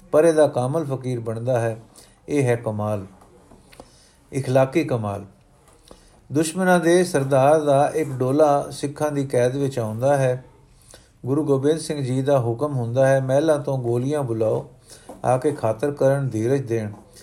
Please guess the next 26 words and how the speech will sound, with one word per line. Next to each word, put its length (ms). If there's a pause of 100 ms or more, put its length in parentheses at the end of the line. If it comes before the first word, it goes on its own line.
(280)
ਪਹਿਲੇ 240
ਪੂਰਾ 320
ਪੂਰਾ 280
ਆਦਰ 300
ਕੀਤਾ, 380
ਫਿਰ 220
ਸਿੱਖ 240
ਸਵਾਰਾਂ 440
ਦਾ 100
ਦਸਤਾ 400
ਨਾਲ 300
ਲੈ, 180
ਦੇ 240
ਕੇ 140
ਹੁਕਮ 340
ਹੁੰਦਾ 380
ਹੈ 180 (440)
ਕਿ 80
"ਜਾਓ, 400
ਇਹਨਾਂ 240
ਦੇ 120
ਦੇਸ਼ 340
ਘਰ 220
ਪਹੁੰਚਾ 400
ਕੇ 200
ਆਓ।" 240